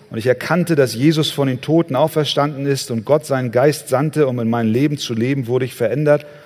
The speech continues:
Und nun lebe ich im Glauben, ein Glaube, der auf Tatsachen beruht.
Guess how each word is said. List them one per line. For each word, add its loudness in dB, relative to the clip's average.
Und -2
nun 2
lebe 2
ich -6
im 0
Glauben, 2
ein -2
Glaube, 2
der -2
auf -4
Tatsachen -4
beruht. -12